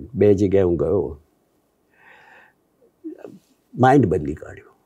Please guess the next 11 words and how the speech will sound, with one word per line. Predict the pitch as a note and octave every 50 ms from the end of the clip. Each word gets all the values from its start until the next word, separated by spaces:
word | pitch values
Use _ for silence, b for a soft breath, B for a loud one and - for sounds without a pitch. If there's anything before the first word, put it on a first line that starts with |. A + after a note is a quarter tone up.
| _ _ _ _ _ _ _ _ _ _ _ _ _ - D#3
એ | D3+ C#3+ D3 D3+ D3+ D#3+ D#3 D3+ D3 D3+ C#3+ - - - -
જગ્યા, | D#3+ F3 G3+ D3+ B2 A#2 G2+ E2+ F2 G#2+ C3+ C#3 C3+ A#2 G2+ G2 F#2 F2+ F2+ G2+
એ | G#2+ A2 A#2+ A#2+ A2+ A2+ A#2
લોકોની | A2+ G#2 G2 - - A2 A2 A2+ A#2+ A#2 A2+ A#2+ b b b b b _
શીખવવાની | - A2 G#2 - B2+ A#2 A2 A#2+ A#2 A#2 B2
પદ્ધતિ, | G2+ - - E2 C2+ - - A2+ A2+ - - A#2 G2 E2 D#2+ D#2+ D#2+ F#2+ b b b b b b b -
એ | A2+ B2 B2
લોકોનું | A#2+ A2+ G2+ - C3 A#2+ A#2 A#2 A#2+ A#2 A#2 A#2 A2+ A2+ A#2+ A#2+ A#2 - - -
એક | - G#2+ - -
વાતાવરણ | D2 F2 - - - D#3+ E3 E3+ D3+ B2+ A#2 G#2+
ત્યાંનું | F#2 - G#2 F2+ E2 D#2+ D2+ C#2+ C#2+ B1 C2+ -